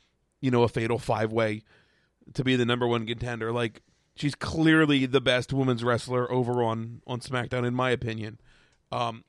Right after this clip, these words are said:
and even same thing with Becky Lynch. You can look at Becky Lynch. It's like, you know, they, they've been built up to be so good. Like, how are these guys that good? Like, number one, number two player, and your, your women's champion is Naomi, and your Money in the Bank winner is Carmella,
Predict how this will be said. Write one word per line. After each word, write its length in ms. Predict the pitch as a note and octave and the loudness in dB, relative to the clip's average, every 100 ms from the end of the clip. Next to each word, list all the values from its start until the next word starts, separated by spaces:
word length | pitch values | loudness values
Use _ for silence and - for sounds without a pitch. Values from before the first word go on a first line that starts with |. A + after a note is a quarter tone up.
| - | -4
and 140 | D#3+ | -2
even 180 | F3+ F#3+ | 0 2
same 180 | G#3+ G#3+ | 4 4
thing 80 | F#3 | 4
with 80 | |
Becky 240 | F3 G3 F3+ | 2 2 2
Lynch. 180 | E3+ D3 | 2 2
You 60 | |
can 100 | D#3 | 0
look 140 | D#3+ E3 | 0 -2
at 80 | |
Becky 220 | D3+ D3 D3 | -2 -2 -2
Lynch. 240 | D3+ C3 | 0 -2
It's 100 | B2+ | -2
like, 180 | C3+ B2 - - _ _ _ | 0 -2 -6 -20 _ _ _
you 160 | - C#3 | -2 2
know, 100 | C3+ | 4
they, 180 | C#3 C#3+ | 4 4
they've 200 | D3 C#3+ | 4 2
been 140 | B2+ | 2
built 220 | C#3+ D3 | 2 4
up 140 | D#3+ - | 2 0
to 100 | C#3+ | -6
be 120 | C#3 | -6
so 240 | - C#3+ | 0 0
good. 260 | C#3 D3+ B2+ | 2 0 0
Like, 160 | C3 - _ _ _ _ _ _ - - | -4 -8 _ _ _ _ _ _ -20 -12
how 220 | - F3+ | -2 2
are 80 | F3 | 4
these 200 | D#3+ C#3+ | 4 2
guys 320 | D3 D3 B2 | 2 2 2
that 260 | C3 C#3 B2+ | 0 0 4
good? 380 | C#3+ C3+ A#2+ | 6 6 4
Like, 340 | C3 A#2+ A#2+ A#2 - _ _ _ _ _ _ | 0 -2 -4 -14 -16 _ _ _ _ _ _
number 240 | C#3+ D3 D3 | 0 4 6
one, 240 | C#3+ C#3+ | 6 6
number 220 | C#3+ C#3 | 4 2
two 180 | C3+ D#3 | 2 2
player, 520 | C#3 D3 D3 C3 B2 - _ _ _ _ - | 2 2 4 4 0 -4 _ _ _ _ 0
and 320 | C3 B2+ B2+ | 2 2 -4
your, 360 | B2 C#3 C#3 C3 | 0 4 4 4
your 240 | C3+ B2+ | 2 0
women's 280 | B2+ C#3+ C#3 | 0 -2 -2
champion 460 | - D3+ C3 C3 B2+ | -2 0 0 -2 -2
is 140 | A#2+ | -4
Naomi, 540 | C3+ B2 A#2 A2+ A#2 B2 _ _ | -2 -2 -2 -2 -6 -8 _ _
and 160 | - B2+ | -6 -4
your 80 | C3 | 0
Money 140 | C3+ | 2
in 80 | C3 | 2
the 60 | B2+ | 0
Bank 200 | B2+ B2+ | -2 -2
winner 180 | B2+ | -6
is 80 | A#2+ | -8
Carmella, 580 | - C3+ B2 A#2 A#2 A#2 | -6 -6 -4 -4 -4 -8